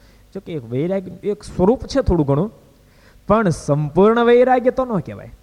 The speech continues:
સંપૂર્ણ વૈરાગની વ્યાખ્યા, વૈરાગ માટે તો શાસ્ત્રોના શાસ્ત્રો લખાણા,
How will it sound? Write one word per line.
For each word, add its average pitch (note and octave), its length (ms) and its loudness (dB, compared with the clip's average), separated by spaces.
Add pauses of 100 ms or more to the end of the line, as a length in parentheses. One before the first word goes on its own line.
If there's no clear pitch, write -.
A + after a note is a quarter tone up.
(340)
સંપૂર્ણ C4+ 600 2
વૈરાગની B3 520 2
વ્યાખ્યા, G#3 360 2
વૈરાગ A3 540 2
માટે A#3+ 320 0
તો A#3+ 160 0
શાસ્ત્રોના A#3 600 -2
શાસ્ત્રો A#3+ 640 0
લખાણા, C3+ 440 -4